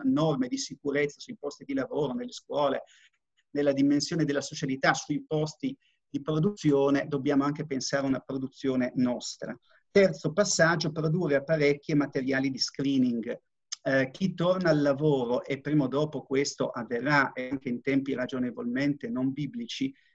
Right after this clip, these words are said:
chi torna al lavoro è evidente che deve poterlo fare in condizioni di assoluta sicurezza e protezione, e anche questo richiederà una serie di interventi e di messa in sicurezza, non solo la sanificazione dei posti di lavoro, ma la,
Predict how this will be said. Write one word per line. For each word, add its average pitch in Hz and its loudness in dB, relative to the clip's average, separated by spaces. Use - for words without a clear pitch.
chi - -6
torna 160 2
al 143 2
lavoro 151 2
è 135 -2
evidente 143 0
che 139 -6
deve 131 -2
poterlo 131 -6
fare 139 0
in 131 4
condizioni 135 0
di 131 -2
assoluta 135 -2
sicurezza 139 -2
e - -20
protezione, 127 -4
e 143 -2
anche 143 0
questo - -6
richiederà 127 -6
una 247 -4
serie 135 -6
di 120 -8
interventi 131 -4
e 139 -2
di 139 4
messa 156 4
in 139 4
sicurezza, 147 -2
non 143 2
solo 190 0
la 156 4
sanificazione 143 0
dei 123 -6
posti 139 -6
di 127 -4
lavoro, 123 -4
ma 123 -2
la, 127 -6